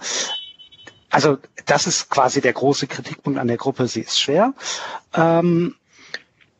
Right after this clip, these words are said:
sie ist ein bisschen fummeliger einzustellen, finde ich, als bei sram, ist aber vielleicht auch ein bisschen, ein bisschen Geschmackssache. Ähm, auf der anderen Seite, das, was sie an Gewicht hat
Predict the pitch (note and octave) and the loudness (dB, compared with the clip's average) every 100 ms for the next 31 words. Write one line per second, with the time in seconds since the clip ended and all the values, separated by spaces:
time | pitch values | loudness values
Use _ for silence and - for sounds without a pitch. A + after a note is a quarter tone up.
0 | _ _ _ _ F3 F#3+ - F3+ - F#3+ | _ _ _ _ 0 2 2 2 4 2
1 | - - B3+ F#3+ D#3 C3+ F#3+ G3+ - F3+ | 2 2 4 4 4 2 0 0 2 2
2 | E3+ F#3 E3+ D3+ - - D3+ E3 D3 C#3 | 2 0 0 0 0 2 2 2 -2 -4
3 | B2+ - B2 A#2+ C3 A#2 - C3+ A#2 - | -4 0 0 0 -4 -4 -6 -6 -4 -2
4 | A2+ A#2 A2 B2 A#2 A2+ - E3+ - D#3 | -2 -2 -6 -8 -4 -4 -2 -2 0 -2
5 | D3 C#3+ - - - - - - D3+ C#3+ | 0 -2 -4 -6 -6 -4 -6 0 4 6
6 | C#3 C#3+ C#3+ - _ _ - _ _ _ | 6 4 2 -2 _ _ -20 _ _ _
7 | - - - - C#3 F3 F#3+ F3 F3+ F3 | -20 -2 0 4 4 6 4 4 2 0
8 | - D3+ D#3 - C#3 B2 A#2 G3 - E3 | -4 -2 -2 0 0 0 0 -4 0 0
9 | - | 0